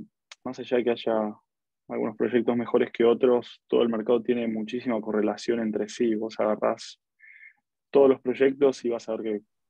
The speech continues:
cuando Bitcoin sube, sube todo, cuando Bitcoin baja, baja todo, ¿no? La correlación es muy alta. Incluso algo que estuvo sucediendo estos últimos meses con todo este contexto internacional de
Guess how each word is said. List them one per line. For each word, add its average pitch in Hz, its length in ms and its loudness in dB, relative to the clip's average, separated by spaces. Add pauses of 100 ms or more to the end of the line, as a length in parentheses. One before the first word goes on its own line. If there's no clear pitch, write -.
cuando 113 260 -4
Bitcoin 117 340 -2
sube, 127 580 2
sube 113 340 -6
todo, 131 480 4
cuando 107 280 -6
Bitcoin 113 340 -6
baja, 117 480 -4 (580)
baja 113 260 -2
todo, 110 340 4
¿no? 120 160 -2
La 117 160 -4
correlación 110 520 -2
es 120 60 -10
muy 123 240 2
alta. 143 380 2 (1160)
Incluso 151 520 0
algo 139 180 6
que 127 80 2
estuvo 139 240 0
sucediendo 127 480 -2
estos - 280 -8
últimos 127 300 -4
meses 127 840 -4 (500)
con 113 220 -10
todo 120 120 -2
este 117 180 -4
contexto 117 520 -4
internacional 117 720 0
de 110 360 2